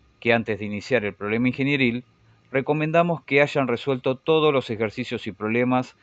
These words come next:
de mediciones planteados en su respectivo espacio.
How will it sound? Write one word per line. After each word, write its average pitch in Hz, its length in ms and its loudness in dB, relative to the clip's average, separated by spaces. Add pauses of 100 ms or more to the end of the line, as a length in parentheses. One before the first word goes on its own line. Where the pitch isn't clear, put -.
(300)
de 113 140 -2
mediciones 131 600 -2
planteados 123 800 2
en 117 120 -6
su 113 160 -6
respectivo 110 560 -4
espacio. - 520 -8